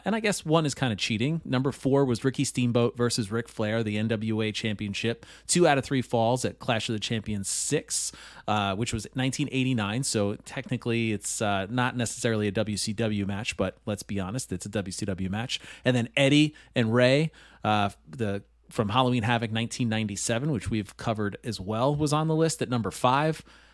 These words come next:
Um, all three of the Steamboat Flair trilogy matches were on the list, number four, seventeen, and twenty.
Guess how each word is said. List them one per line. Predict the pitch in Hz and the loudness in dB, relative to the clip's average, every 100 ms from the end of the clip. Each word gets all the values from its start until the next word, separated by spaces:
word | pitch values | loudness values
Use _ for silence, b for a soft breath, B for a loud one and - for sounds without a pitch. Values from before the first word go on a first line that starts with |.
| B - | B -8
Um, | 101 92 85 _ - | -4 -4 -6 _ -2
all | 123 160 | 0 2
three | - 107 131 135 113 | -2 -2 0 2 0
of | 117 113 104 | 0 0 0
the | 107 | -2
Steamboat | 104 - 120 117 110 107 | -2 -2 -2 2 0 -2
Flair | - 117 110 110 101 | -6 -4 0 0 -2
trilogy | - 127 117 117 127 | -4 -2 0 0 0
matches | 123 127 123 139 123 | 0 0 0 -2 -2
were | 101 104 - | -6 -6 -2
on | 117 117 | 0 0
the | 104 | 0
list, | 110 117 - 110 | -2 -2 -4 -4
number | 95 | -4
four, | 95 - 120 117 | -6 -2 0 0
seventeen, | - 120 113 104 120 101 | 0 0 0 -4 -4 -4
and | 95 | -6
twenty. | - - 120 135 | -10 -2 0 0